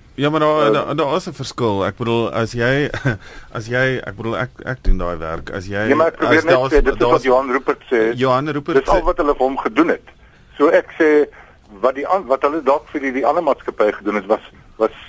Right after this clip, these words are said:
Speaker 2: spin op 'n, op 'n sakegrondslag.
Speaker 1: Maar dit
Speaker 2: Wat
Speaker 1: is
Speaker 2: die,
Speaker 1: dan nie
Speaker 2: wat
Speaker 1: so
Speaker 2: hulle
Speaker 1: bekend.
Speaker 2: met die Guptas gedoen het, is hulle het in ons politiek,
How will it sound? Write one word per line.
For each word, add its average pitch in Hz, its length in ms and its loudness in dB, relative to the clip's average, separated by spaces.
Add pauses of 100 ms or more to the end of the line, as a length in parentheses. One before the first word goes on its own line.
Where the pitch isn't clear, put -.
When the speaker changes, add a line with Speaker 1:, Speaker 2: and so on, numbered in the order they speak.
(360)
Speaker 2:
spin 160 440 -4 (540)
op 156 200 0
'n, 156 240 2
op 131 180 -6
'n 143 160 0
sakegrondslag. 135 800 -2 (220)
Speaker 1:
Maar 165 140 -2
dit 139 100 -8
Speaker 2:
Wat 165 100 2
Speaker 1:
is 160 40 0
Speaker 2:
die, 160 100 0
Speaker 1:
dan 160 120 0
nie 165 80 -4
Speaker 2:
wat 151 100 0
Speaker 1:
so 160 60 -2
Speaker 2:
hulle 135 120 2
Speaker 1:
bekend. 175 200 0
Speaker 2:
met - 160 -6
die 104 120 -14
Guptas 170 360 2
gedoen 151 260 0
het, 147 160 0 (260)
is - 100 -8
hulle 110 160 0
het - 100 -14
in 135 80 -8
ons 120 200 -4
politiek, 117 460 -2